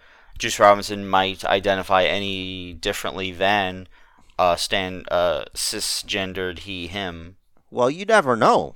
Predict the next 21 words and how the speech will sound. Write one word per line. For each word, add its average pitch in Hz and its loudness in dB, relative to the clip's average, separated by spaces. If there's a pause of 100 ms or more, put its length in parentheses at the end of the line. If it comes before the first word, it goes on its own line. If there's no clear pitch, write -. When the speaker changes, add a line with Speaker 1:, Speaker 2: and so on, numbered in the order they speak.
(160)
Speaker 1:
Right, 101 4
exactly. 87 -2 (120)
Can't 110 0
assume. 76 -6 (960)
Um, 101 10 (280)
but 131 12
I 143 12
am 120 8
assuming 71 -8
just 92 -4
because 95 2
it's 90 -8
so 113 2
much 107 0
easier 92 -4
to - -12
say 78 -2
in 80 -10
conversation, 73 -10
him. - -10 (1200)
Uh, 120 12